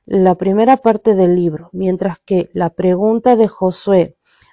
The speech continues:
"¿Hasta cuándo seréis negligentes para venir a poseer la tierra?", toma prominencia en la segunda mitad del libro. La mención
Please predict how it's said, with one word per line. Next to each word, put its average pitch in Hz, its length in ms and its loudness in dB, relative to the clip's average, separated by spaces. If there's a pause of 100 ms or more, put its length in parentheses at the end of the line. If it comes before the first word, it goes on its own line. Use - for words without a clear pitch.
"¿Hasta 202 340 -2
cuándo 208 440 0
seréis 190 460 0
negligentes 190 760 -2
para 180 300 -2
venir 180 480 -2
a 180 140 -2
poseer 180 640 -4 (340)
la 180 200 -4
tierra?", - 580 -2 (2250)
toma 240 380 2
prominencia 196 720 2
en 220 80 2
la 202 80 0
segunda 190 420 0
mitad 180 400 0
del 165 220 0
libro. 156 300 -8 (1600)
La 214 200 2
mención 226 640 0